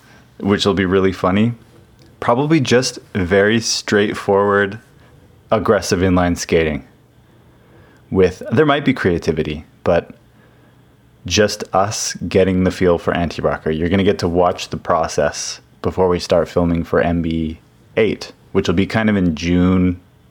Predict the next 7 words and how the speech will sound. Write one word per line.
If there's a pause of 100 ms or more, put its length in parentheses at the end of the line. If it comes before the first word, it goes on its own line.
late
May.
So
there'll
be
edits
through